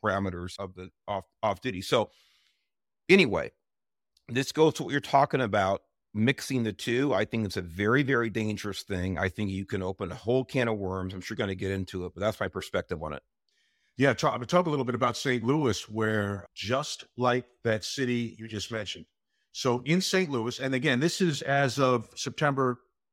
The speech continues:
Speaker 2: two thousand twenty-two. This is an article that I read from the Saint Louis Post-Dispatch. So have things changed since then? Have things changed since then? I actually don't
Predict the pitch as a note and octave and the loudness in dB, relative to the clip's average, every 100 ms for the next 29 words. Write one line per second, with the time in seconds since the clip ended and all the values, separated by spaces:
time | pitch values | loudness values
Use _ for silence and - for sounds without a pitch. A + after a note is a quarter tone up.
0 | _ - B2+ B2+ A2 A2 - A2 F#2 G2+ | _ -10 -2 0 0 -4 -8 -8 -8 -8
1 | F2+ G#2 C#3+ C3+ B2 B2 A#2+ A2+ A#2+ A2+ | -6 -4 -4 -6 0 2 2 -2 -2 -4
2 | - _ _ _ B2+ A2+ A2 A#2 A2+ - | -6 _ _ _ 0 2 4 2 0 -2
3 | A2 G2+ B2+ A#2+ C3 A2+ C#3 A2+ - G#2+ | -4 -2 -2 0 0 0 -2 -4 -4 -8
4 | - F2+ E2+ A#2 A2 D#3 D3+ E3 C#3+ - | -6 -8 -6 -6 -4 -6 -2 0 0 0
5 | D#3+ D3+ C#3 - _ _ - - C#3 - | 0 0 0 -4 _ _ -6 -2 -2 0
6 | D3 C#3 _ _ _ _ _ _ _ _ | 0 0 _ _ _ _ _ _ _ _
7 | - D3 D3 - D#3+ D3 - D#3 C#3+ D3+ | -4 0 0 -2 -4 -2 -4 -4 -6 -8
8 | - C#3+ C3 A#2+ B2 C3+ - C3+ A2+ C3 | -8 -8 -8 -4 -2 -2 0 0 2 0